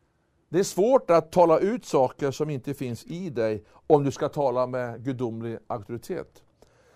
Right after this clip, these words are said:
Det är inte samma sak som att vara auktoritär.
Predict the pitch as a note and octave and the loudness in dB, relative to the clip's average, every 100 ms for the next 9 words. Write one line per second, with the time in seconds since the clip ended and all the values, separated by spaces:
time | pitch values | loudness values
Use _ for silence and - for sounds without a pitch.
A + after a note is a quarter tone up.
0 | _ _ D3 A3+ A#3 A3 G#3 F#3 E3 E3 | _ _ 2 2 2 -2 0 0 -2 -4
1 | D3 C#3 C#3+ C3+ B2+ A#2+ - C3+ - G#3 | -4 -8 -4 -4 -4 -8 -10 -12 -8 -8
2 | - A#2+ | -8 -16